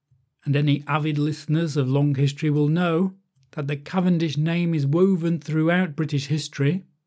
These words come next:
being the surname of the powerful and famous Dukes of Devonshire. Dorothy was the daughter of the ninth Duke, apparently, but the fourth Duke was himself Prime Minister just briefly two centuries earlier,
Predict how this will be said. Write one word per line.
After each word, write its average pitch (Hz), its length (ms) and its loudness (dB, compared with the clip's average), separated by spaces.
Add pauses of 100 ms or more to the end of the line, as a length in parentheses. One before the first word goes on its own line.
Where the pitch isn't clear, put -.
(280)
being 127 240 -2
the 127 80 -2
surname 143 560 2
of 143 120 -2
the 147 100 -2
powerful 156 600 0
and 127 140 -2
famous 151 460 -2
Dukes 165 420 -4
of 151 140 -2
Devonshire. 143 640 -2 (1040)
Dorothy 131 340 0
was 135 180 0
the 139 100 -2
daughter 143 400 0
of 135 60 -2
the 165 100 -2
ninth 185 420 2
Duke, 190 360 2
apparently, 147 460 0
but 190 180 -4
the 180 100 0
fourth 240 500 2
Duke 180 460 2
was 190 300 2
himself 190 580 0
Prime 143 240 0
Minister 151 440 -2
just 190 300 -8
briefly 202 480 0
two 160 300 -2
centuries 135 480 -2
earlier, 151 460 0